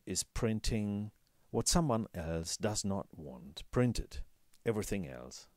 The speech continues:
is public relation." Übersetzt auf Deutsch. Ja, George Orwell war ja, ne, englischsprachig. Journalismus ist, etwas zu drucken, etwas zu veröffentlichen, was andere nicht wollen,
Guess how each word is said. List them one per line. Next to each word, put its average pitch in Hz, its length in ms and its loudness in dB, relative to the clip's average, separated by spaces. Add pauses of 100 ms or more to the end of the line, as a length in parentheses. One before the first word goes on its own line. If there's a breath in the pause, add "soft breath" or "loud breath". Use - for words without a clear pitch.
(220)
is 123 120 -4
public - 460 -10
relation." 85 440 -6 (2000 loud breath)
Übersetzt 87 420 -2
auf - 100 -14
Deutsch. 76 520 -6 (760)
Ja, 73 320 -10
George 76 280 -6
Orwell 67 180 -10
war - 160 -12
ja, - 260 -20 (100)
ne, - 200 -12 (220)
englischsprachig. 82 560 -6 (840 loud breath)
Journalismus 113 680 0
ist, - 480 -4
etwas 90 580 -4
zu 73 180 -8
drucken, 87 720 -2
etwas 71 260 -12
zu 80 140 -10
veröffentlichen, 76 500 -8
was 78 140 -8
andere 78 260 -4
nicht 92 240 -4
wollen, 82 460 2